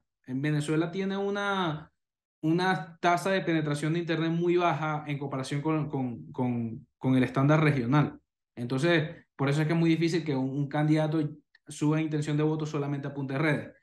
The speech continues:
Pero también te pones a pensar de que, bueno, llegas y vas y vienes y no tienes la suficiente plata, no tienes la suficiente estructura para hacer campañas masivas como las que se hicieron hasta dos mil quince, entonces tienes que ver, bueno,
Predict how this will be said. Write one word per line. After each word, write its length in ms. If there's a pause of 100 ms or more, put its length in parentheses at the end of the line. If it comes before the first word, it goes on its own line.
(220)
Pero 120
también 220
te 80
pones 200
a 80
pensar 320
de 100
que, 300 (240)
bueno, 460 (360)
llegas 400
y 80
vas 320
y 100
vienes 420
y 80
no 120
tienes 200
la 120
suficiente 420
plata, 320
no 120
tienes 200
la 80
suficiente 420
estructura 640 (260)
para 160
hacer 440
campañas 400
masivas 360
como 200 (120)
las 160
que 100
se 80
hicieron 260
hasta 160
dos 100
mil 180
quince, 440 (460)
entonces 300
tienes 240
que 80
ver, 160
bueno, 400